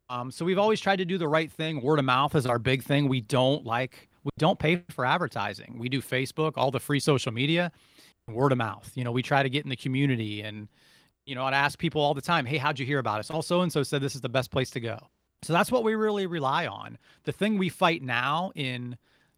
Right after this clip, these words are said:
youth classes is other sports. You know, when I was growing up, played football in the fall, and then you didn't play football until next fall, right? Now, kids are getting that,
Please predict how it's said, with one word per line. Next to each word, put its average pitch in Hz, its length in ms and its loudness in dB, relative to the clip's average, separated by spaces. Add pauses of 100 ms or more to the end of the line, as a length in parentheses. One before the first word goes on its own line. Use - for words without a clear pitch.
(160)
youth 143 400 -4
classes 208 720 -2
is 139 220 -4
other 131 180 2
sports. - 580 0
You 139 60 -4
know, 135 140 -2
when 131 100 -2
I 143 140 2
was 170 160 -2
growing 165 280 -2
up, 175 220 -2 (160)
played 147 220 0
football 156 500 0
in 151 120 -4
the 131 60 -4
fall, 135 460 0 (180)
and 139 120 -2
then 135 100 0
you 139 100 0
didn't 156 160 -2
play 160 140 2
football 160 400 2
until 147 220 0
next 165 240 0
fall, 110 260 -6
right? 131 380 0 (500)
Now, 170 380 2 (160)
kids 151 200 -2
are 151 60 -2
getting 151 280 -2
that, 143 180 0